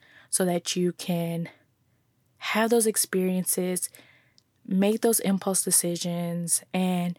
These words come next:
just be able to spend your money with carefreeness,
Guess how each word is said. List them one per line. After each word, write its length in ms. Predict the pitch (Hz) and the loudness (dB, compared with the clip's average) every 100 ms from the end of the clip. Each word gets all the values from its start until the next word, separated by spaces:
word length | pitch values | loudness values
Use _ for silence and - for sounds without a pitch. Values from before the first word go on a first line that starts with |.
| - - - _ _ - | -12 -20 -20 _ _ 0
just 360 | 233 240 190 | 2 2 2
be 180 | 220 226 | -2 0
able 240 | 196 208 | 0 2
to 80 | 208 | 2
spend 340 | 202 - 190 190 | 0 2 0 0
your 160 | 190 | 0
money 500 | 180 170 175 190 196 - - _ | 0 0 0 0 -2 -8 -20 _
with 540 | 175 175 180 180 - _ _ - _ _ _ - | -4 0 2 0 -4 _ _ -20 _ _ _ -12
carefreeness, 1040 | - 226 226 220 - 208 220 226 233 - | -4 0 0 0 0 2 4 2 4 2